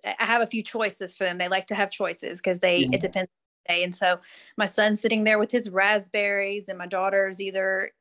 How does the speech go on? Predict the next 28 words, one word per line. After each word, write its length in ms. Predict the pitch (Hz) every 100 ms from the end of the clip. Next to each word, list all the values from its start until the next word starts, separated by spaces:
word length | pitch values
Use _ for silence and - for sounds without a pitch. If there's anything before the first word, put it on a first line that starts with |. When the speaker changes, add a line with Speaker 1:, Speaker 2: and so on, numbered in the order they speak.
| -
Speaker 1:
eating, 460 | 202 196 190 190 -
um, 540 | 190 185 180 180 180 - - -
strawberries, 920 | - 208 190 196 196 196 190 190 185
or 120 | 180
maybe 180 | 180 180
she 160 | 196 196
likes, 380 | 175 - - -
uh, 180 | 190 170 165
cucumber, 560 | 214 208 190 185 180
but 160 | 175 180
we 80 | 196
pick 240 | - 208
a 80 | 254
fruit, 480 | 254 220 208 202 - - - - - -
and 180 | 226 220
then 300 | 226 226 214 - _ _ - - 208
th-, 140 | - -
they 260 | 226 254 294
seem, 360 | - 254 240 208
they're 200 | 277 254
fine 360 | 208 185 180
with 140 | 185 180
eating 260 | 185 180 175
it 60 |
at 120 | 170
the 60 | 190
table, 420 | - 185 180 190
but 300 | 190 214 220